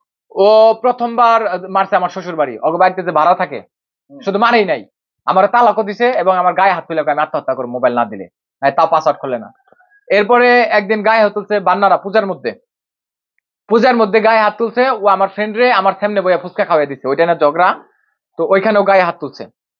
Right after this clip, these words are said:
Speaker 1: আরেকবার গায়ে হাত তুলছে আমার মায়ের সামনে, এই মা এদিকে আসো তো,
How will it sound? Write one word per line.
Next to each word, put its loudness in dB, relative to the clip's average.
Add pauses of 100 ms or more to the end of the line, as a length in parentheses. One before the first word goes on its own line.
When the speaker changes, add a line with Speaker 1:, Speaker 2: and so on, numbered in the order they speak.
(300)
Speaker 1:
আরেকবার 2
গায়ে 2
হাত -2
তুলছে -4
আমার 0
মায়ের 0
সামনে, -2 (220)
এই 6
মা 2
এদিকে -2
আসো -2
তো, -4